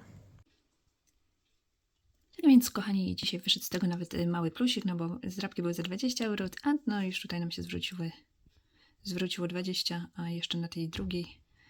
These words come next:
Y, także, y, mam nadzieję, że Wam się podobało. Jeśli tak, to zostawcie łapki, zostawcie komentarze. Y, jeśli jeszcze nie subskrybujecie, również Was do tego namawiam, żebyście nie przegapili kolejnych odcinków. W kolejnych odcinkach kolejne zdrabki świąteczne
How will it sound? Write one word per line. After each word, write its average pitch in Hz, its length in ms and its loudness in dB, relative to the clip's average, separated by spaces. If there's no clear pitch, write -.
Y, 175 200 -2
także, 175 340 -4
y, 170 560 -2
mam 175 140 0
nadzieję, 170 200 -2
że 170 100 0
Wam 160 160 -2
się - 100 -4
podobało. 185 540 -4
Jeśli - 220 -8
tak, 170 180 -4
to 175 120 -6
zostawcie 170 360 -6
łapki, 196 340 -4
zostawcie 175 420 -6
komentarze. 185 600 -2
Y, 170 60 -2
jeśli 170 340 -2
jeszcze 175 220 0
nie 170 80 0
subskrybujecie, 180 720 -2
również 175 360 -2
Was 165 420 -6
do 175 140 0
tego 175 200 -2
namawiam, 190 440 4
żebyście 170 360 -2
nie 170 60 -2
przegapili 160 460 -4
kolejnych 165 400 -2
odcinków. 170 460 -2
W - 40 -20
kolejnych 196 340 -2
odcinkach 180 440 -4
kolejne 208 320 0
zdrabki - 340 -6
świąteczne 175 540 -4